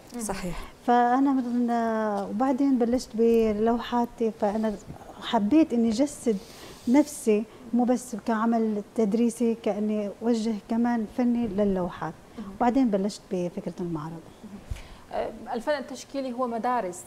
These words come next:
Speaker 1: آه،
Speaker 3: أكيد.
Speaker 1: وكل فنان بيستهوي مدرسة معينة. خلينا
Speaker 3: أكيد.
Speaker 1: نحكي عن المدرسة اللي استهويتك.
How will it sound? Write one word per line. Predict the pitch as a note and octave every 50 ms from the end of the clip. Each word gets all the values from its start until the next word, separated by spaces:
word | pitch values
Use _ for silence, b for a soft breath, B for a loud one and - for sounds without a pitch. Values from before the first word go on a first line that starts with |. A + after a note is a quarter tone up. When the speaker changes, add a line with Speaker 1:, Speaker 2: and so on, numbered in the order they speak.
| -
Speaker 1:
آه، | - - - - - - - - - F#3 F#3 F#3 F#3 F#3 F#3 F3+ F3 F3+ F#3 F#3 F#3
Speaker 3:
أكيد. | F#3+ - F#3+ E3+ E3
Speaker 1:
وكل | - C#4 C#4 C4+ C4+ B3+ A3
فنان | - - B3 A3+ A3 A#3 A#3 A#3 A#3+
بيستهوي | G#3+ A3+ G#3+ - - A3+ A3 G#3+ A3+ A#3 A#3
مدرسة | A3 A3 G3 G3 G#3 - A3
معينة. | F#3+ F3+ F3 F#3+ G3+ A3
خلينا | A3 - D#4 D4+
Speaker 3:
أكيد. | C#4+ E3
Speaker 1:
نحكي | - - -
عن | B3 G3 G3 G3
المدرسة | G3 G3+ A3 A3 G#3 G3+ G3+ - F#3
اللي | F3+
استهويتك. | F3+ - - - F#3 F#3+ - - - - -